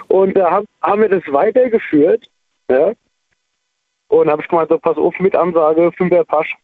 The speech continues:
Fünfer Pasch gewürfelt, ja. Ja, da hat man ein bisschen ge-, <laughs> angeguckt, ein bisschen gelacht und sowas, ne? Und, äh, ohne Scheiß jetzt, äh, auf einmal, zack, Sicherung rausgeflogen, ja.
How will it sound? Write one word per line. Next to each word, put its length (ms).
Fünfer 240
Pasch 260
gewürfelt, 380
ja. 160
Ja, 120
da 220
hat 100
man 160
ein 40
bisschen 200
ge-, 180
<laughs> 20
angeguckt, 680
ein 40
bisschen 220
gelacht 320
und 120
sowas, 320
ne? 220
Und, 480
äh, 480
ohne 220
Scheiß 260
jetzt, 180
äh, 60
auf 280
einmal, 340
zack, 360
Sicherung 420
rausgeflogen, 600
ja. 180